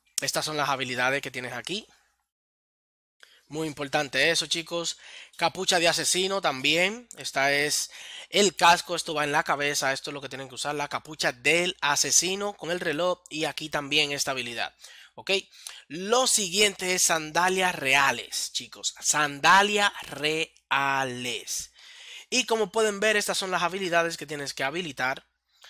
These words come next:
Otra opción que tenemos aquí es el veneno. Veneno, siempre veneno. Veneno, siempre, siempre el veneno.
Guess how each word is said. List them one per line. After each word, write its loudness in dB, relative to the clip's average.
Otra 0
opción 2
que -6
tenemos -4
aquí 0
es 4
el 0
veneno. 2
Veneno, 0
siempre -4
veneno. -4
Veneno, -8
siempre, -6
siempre -10
el -16
veneno. -8